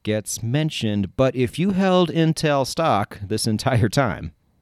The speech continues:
so by whole time, I mean, you know, you don't have to, you didn't have to buy it when it first posted on the New York Stock Exchange back in nineteen eighty, but, you know, when it finally took the lead in nineteen ninety-three,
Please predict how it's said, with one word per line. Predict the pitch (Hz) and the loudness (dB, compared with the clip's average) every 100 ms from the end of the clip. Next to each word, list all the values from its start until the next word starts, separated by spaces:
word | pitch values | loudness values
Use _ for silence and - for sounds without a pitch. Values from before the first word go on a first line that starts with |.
| _ - - - | _ -20 -16 -4
so | - | 0
by | 175 | 6
whole | 156 151 | 8 6
time, | - 131 120 | 6 2 0
I | 117 | -2
mean, | 113 104 98 - | -2 -2 -6 -8
you | 110 | -4
know, | |
you | 92 113 | 0 0
don't | 98 | 0
have | 95 87 | -4 -8
to, | - 95 87 92 | -6 -6 -6 -4
you | 123 | -2
didn't | 117 | -2
have | 107 | -2
to | 107 | -4
buy | 113 107 | -2 -2
it | 104 - | -4 -6
when | 107 | -8
it | - | -6
first | - 123 113 - | 0 0 0 0
posted | 123 117 117 | 0 0 -4
on | 104 | -4
the | 98 | -2
New | |
York | 92 82 | -4 -6
Stock | - 101 92 | -6 -6 -6
Exchange | 92 98 90 92 | -12 -8 -8 -8
back | - 85 | -10 -8
in | 90 | -8
nineteen | 82 - 90 | -8 -10 -10
eighty, | 87 | -8
but, | 87 95 | -10 -4
you | 123 | -2
know, | |
when | 110 113 127 | 0 0 -2
it | 131 | -2
finally | - 117 127 135 | -4 -4 -2 -4
took | - 147 - | -2 -4 -2
the | 110 | -4
lead | 101 107 131 | -2 -2 0
in | 123 | -2
nineteen | 104 104 113 107 | -2 -4 -4 -4
ninety-three, | 107 104 95 104 117 | -4 -4 -4 -4 -6